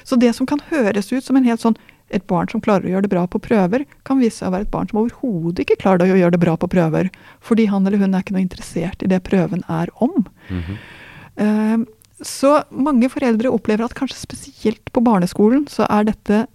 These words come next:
Speaker 1: mer trøbbel enn glede, og at det er vanskelig å støtte barnet sitt, og vanskelig å få skolen med seg på hva dette handler om. Kanskje skolen tvert imot vil ha utredning for massevis av andre problemer.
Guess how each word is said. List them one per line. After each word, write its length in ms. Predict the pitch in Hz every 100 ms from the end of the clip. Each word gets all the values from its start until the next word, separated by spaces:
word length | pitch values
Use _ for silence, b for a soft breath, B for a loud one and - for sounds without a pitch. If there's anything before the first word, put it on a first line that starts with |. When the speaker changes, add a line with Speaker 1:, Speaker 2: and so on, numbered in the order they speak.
| -
Speaker 1:
mer 580 | 202 196 185 170 175 226
trøbbel 480 | - 170 165 165 196 190
enn 160 | 185
glede, 440 | 202 208 160 180 285 - B B B B B _ _
og 400 | - 226 240 240 _ -
at 140 | 196
det 80 | 220
er 100 | 220 -
vanskelig 500 | 220 170 - - 208
å 80 |
støtte 320 | - 208 - 196
barnet 320 | 175 170 180
sitt, 300 | 269 - - - -
og 160 | 208 196 269
vanskelig 640 | 226 - - - 185 214
å 80 | 208
få 120 | -
skolen 400 | - - 196 214 214
med 240 | 165 196
seg 160 | - 220
på 120 | 226
hva 100 | 233
dette 220 | 214 214
handler 340 | 220 180 185
om. 100 | 277
Kanskje 280 | - 262 -
skolen 260 | - 220 190 -
tvert 320 | 175 - 196
imot 340 | 185 165 165
vil 140 | 185 185
ha 80 | -
utredning 540 | 160 - - 170 202
for 80 | 214
massevis 380 | 214 - 175 208
av 80 | 226 _ -
andre 480 | 220 175 196 - 180
problemer. 560 | 220 190 196 208 302